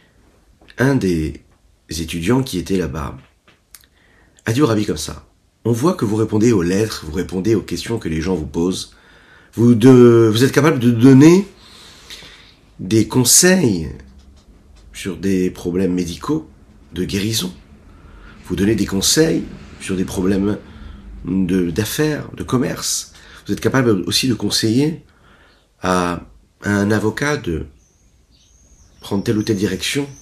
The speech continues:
lors d'un jugement. Et pourtant, vous n'avez pas fait toutes ces études-là. D'où vient ce miracle-là ? » Et le rabbi de Lubavitch lui répond, Pour construire la plus belle des maisons,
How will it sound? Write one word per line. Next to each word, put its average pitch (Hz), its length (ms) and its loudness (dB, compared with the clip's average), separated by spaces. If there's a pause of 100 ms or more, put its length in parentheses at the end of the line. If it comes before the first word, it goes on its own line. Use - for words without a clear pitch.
(160)
lors 90 120 -6
d'un 95 140 2
jugement. 107 480 -2 (1400)
Et 117 60 -6
pourtant, 104 220 -6
vous 120 80 -2
n'avez 101 200 2
pas 117 140 -4
fait 120 160 -4
toutes - 200 -10
ces 90 200 -2
études-là. 87 640 -6 (1200)
D'où 95 140 -2
vient 127 320 0
ce 80 360 -6 (200)
miracle-là ? » 87 640 -8 (1200)
Et - 60 -10
le 90 80 -4
rabbi 98 180 0
de 131 80 4
Lubavitch 104 320 0
lui 104 80 -4
répond, 82 320 -4 (1300)
Pour 110 340 2
construire 139 480 -4
la 101 80 -2
plus - 160 -10
belle 113 220 0
des 90 80 -4
maisons, 87 420 -6